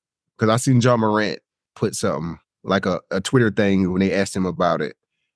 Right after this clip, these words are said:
Uh, even Zion last year was saying he was thinking about it. You take those dunkers and say, "Listen, the first place winner, you get, get five mil," or, or whatever it is, something that, that's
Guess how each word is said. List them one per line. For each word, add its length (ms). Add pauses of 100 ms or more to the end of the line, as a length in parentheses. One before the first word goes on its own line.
(140)
Uh, 240
even 280
Zion 600
last 260
year 80
was 100
saying 180
he 100
was 80
thinking 260
about 240
it. 60 (800)
You 160
take 320 (100)
those 240
dunkers 440
and 120
say, 140
"Listen, 360 (640)
the 60
first 380
place 480 (100)
winner, 500 (300)
you 140
get, 640
get 220
five 320
mil," 260
or, 240
or 140
whatever 260
it 60
is, 120
something 260
that, 200 (160)
that's 300